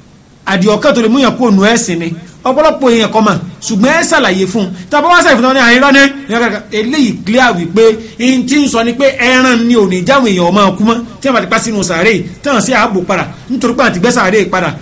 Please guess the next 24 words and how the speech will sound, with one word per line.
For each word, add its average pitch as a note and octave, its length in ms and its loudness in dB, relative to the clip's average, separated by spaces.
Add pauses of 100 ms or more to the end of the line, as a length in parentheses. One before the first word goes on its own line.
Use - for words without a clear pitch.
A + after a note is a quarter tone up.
kó A#3 80 -4
tó A3 60 0
pé C4 100 -2
wọ́n A#3 80 0
fẹ́ G3+ 100 0
lọ G3 100 2
sìnkú E3+ 260 -4
bọ́ G#3 180 2
mi. F#3 160 0 (180)
Irú B3 240 4
eléyìí B3 280 2
ti G3+ 100 -4 (100)
clear A#3+ 280 0
wípé G3+ 320 -4 (100)
eléyìí G#3 320 2
ń F3 160 0
tiẹ̀, E3+ 300 0 (380)
ó A3 120 2
ti, G3 300 -4 (100)
ọ̀rọ̀ F#3 460 0
ti G#3 100 -2
dé A#3 140 2
tìgbọ́ F#3 320 2
rẹ̀, D#3 140 -2